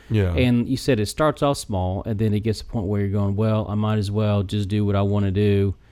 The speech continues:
Speaker 2: and then, well, I'll, the repercussions will come later."
Speaker 1: Yeah.
Speaker 2: Um,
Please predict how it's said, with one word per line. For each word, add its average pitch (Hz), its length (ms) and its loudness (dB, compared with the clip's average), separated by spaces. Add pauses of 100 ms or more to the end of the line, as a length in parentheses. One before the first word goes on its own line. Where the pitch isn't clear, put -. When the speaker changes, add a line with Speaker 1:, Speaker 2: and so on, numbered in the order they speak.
(360)
Speaker 2:
and 98 560 -2
then, 104 360 -2
well, 98 320 0
I'll, 101 400 -2
the 110 100 -6
repercussions 110 580 -2
will 95 80 -6
come 98 260 -4
later." 87 360 -4 (240)
Speaker 1:
Yeah. 101 280 2 (100)
Speaker 2:
Um, 92 160 -2